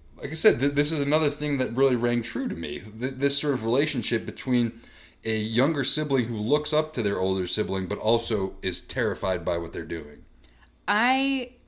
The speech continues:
Speaker 2: am really impressed by Jules's performance.
Speaker 1: Me too.
Speaker 2: Um, Jules is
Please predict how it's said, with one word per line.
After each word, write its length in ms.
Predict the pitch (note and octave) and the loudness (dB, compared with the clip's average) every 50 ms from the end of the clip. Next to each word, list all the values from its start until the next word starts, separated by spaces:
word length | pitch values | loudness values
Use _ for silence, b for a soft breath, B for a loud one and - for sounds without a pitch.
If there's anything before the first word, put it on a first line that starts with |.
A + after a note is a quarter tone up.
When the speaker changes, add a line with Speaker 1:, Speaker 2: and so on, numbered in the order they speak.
| - - | -6 -4
Speaker 2:
am 300 | A3 A3 G#3+ G#3 F#3 F3+ | -2 -2 -2 -2 -4 -6
really 640 | F#3+ G3+ G#3+ G#3 A3 A3+ A3 A3 G#3+ G#3+ G3+ - _ - | -4 -4 -4 -2 -2 -2 -2 -2 -4 -6 -8 -12 _ -10
impressed 640 | - G3 F#3+ F#3 - - F#3+ F3+ F3+ - - - - | -6 -6 -6 -4 0 2 2 2 0 -2 -8 -6 -2
by 320 | F3+ E3+ E3+ E3 E3 E3 | 0 0 0 0 0 -2
Jules's 760 | E3+ E3 - E3+ E3+ F3 F#3 G#3 A3 G#3+ A3+ C4 C4 C4 B3+ | -4 -4 -6 -4 -2 -2 -2 -2 -4 -4 -4 -4 -4 -4 -6
performance. 840 | - - D4 D4 C#4 - D4+ D#4 D#4+ F4 F#4 G4 F#4+ - - - - | -6 -4 -4 -4 -4 -2 -2 -2 0 0 -2 -2 -4 -6 -10 -10 -10
Speaker 1:
Me 80 | F#3 | -8
too. 320 | - - C#3+ E3+ G#3+ F#3+ - - - - | -6 -4 -4 -4 -4 -6 -10 -14 -12 -6
Speaker 2:
Um, 400 | - G3 F#3+ F#3 F3+ F#3 F#3 - - F3 | -4 -2 -2 -2 -2 -4 -6 -10 -12 -16
Jules 520 | - - G3+ G#3 A3 A3 A3 A3 G3 - - - - | -14 -10 -10 -8 -6 -6 -6 -8 -8 -12 -14 -8 -6
is 600 | F#3 F#3 F#3 F#3 F#3 F3+ F3+ F3 F3 E3 - | -4 -2 -2 -2 -2 -2 -2 -2 -4 -6 -10